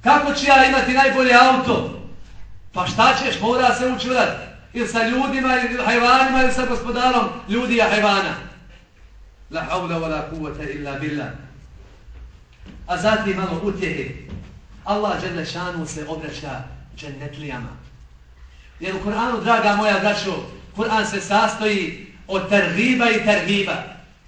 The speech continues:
Donošenje radosti i vijesti i zastrašivanja. Vjernicima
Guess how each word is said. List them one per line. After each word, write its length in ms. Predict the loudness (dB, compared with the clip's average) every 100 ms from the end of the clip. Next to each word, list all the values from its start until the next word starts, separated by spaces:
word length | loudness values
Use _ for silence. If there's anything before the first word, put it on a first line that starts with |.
| -20 -20 -20 _
Donošenje 500 | -4 -2 -2 -2 0
radosti 440 | 2 2 0 -4 -4
i 80 | -2
vijesti 840 | 0 2 0 -2 -2 -4 -10 -14
i 120 | -10
zastrašivanja. 920 | -6 -6 -6 -6 -2 0 2 0 -4 -14 -20 -20 -20 -20 _ _ -20 -6
Vjernicima 560 | 2 4 4 0 0